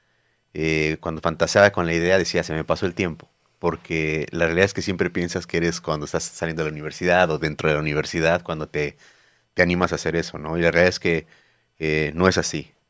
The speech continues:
Eh, tienes que ser, eh, Facebook, Google para que suceda así, pero el resto de los startups no suceden así. Es gente que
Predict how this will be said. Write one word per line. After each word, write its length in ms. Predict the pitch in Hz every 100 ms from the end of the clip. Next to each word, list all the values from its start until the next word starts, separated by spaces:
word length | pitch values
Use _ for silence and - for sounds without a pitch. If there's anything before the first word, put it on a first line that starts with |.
| _
Eh, 320 | - 80 76 82
tienes 220 | 92 87
que 120 | 80
ser, 280 | 87 82 80 -
eh, 480 | 80 78 76 80 - _ _ _ _ _
Facebook, 480 | 95 90 82 87 80 -
Google 280 | 87 87
para 180 | 85 78
que 160 | - 85
suceda 260 | 78 85
así, 240 | 85 - 98
pero 220 | - 85
el 60 | 85
resto 240 | 92 107
de 40 | 85
los 60 | 82
startups 460 | - 85 87 85
no 160 | 87 85
suceden 380 | 85 - 80 78
así. 300 | - 82 -
Es 100 | -
gente 280 | 87 82 90
que 220 | 78